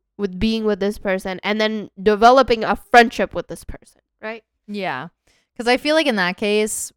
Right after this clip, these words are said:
Speaker 2: really time heals a lot.
Speaker 1: Yeah.
Speaker 2: So I feel like in the sense of just, like, both exposure and time,
Speaker 1: Yeah.
Speaker 2: like, just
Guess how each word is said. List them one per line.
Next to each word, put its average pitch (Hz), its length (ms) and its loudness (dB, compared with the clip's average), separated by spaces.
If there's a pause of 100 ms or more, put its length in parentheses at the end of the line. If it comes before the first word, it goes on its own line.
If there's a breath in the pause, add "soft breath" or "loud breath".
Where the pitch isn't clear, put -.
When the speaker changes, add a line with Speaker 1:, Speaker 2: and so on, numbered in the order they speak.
(200)
Speaker 2:
really 311 340 -2
time 190 720 -4 (120)
heals 185 400 -4
a 175 40 -6
lot. 160 480 0 (100)
Speaker 1:
Yeah. 240 200 -18 (240)
Speaker 2:
So 202 180 -2
I 202 120 2
feel 220 200 -2
like 214 220 0
in 214 180 -6
the 208 80 -4
sense 190 300 -6
of 190 160 -8
just, 190 240 -8
like, 180 200 -4
both 180 280 -2
exposure 175 920 -4
and 185 140 -8
time, 170 640 -6 (160)
Speaker 1:
Yeah. - 80 -20 (340)
Speaker 2:
like, 190 200 -4
just 190 280 -10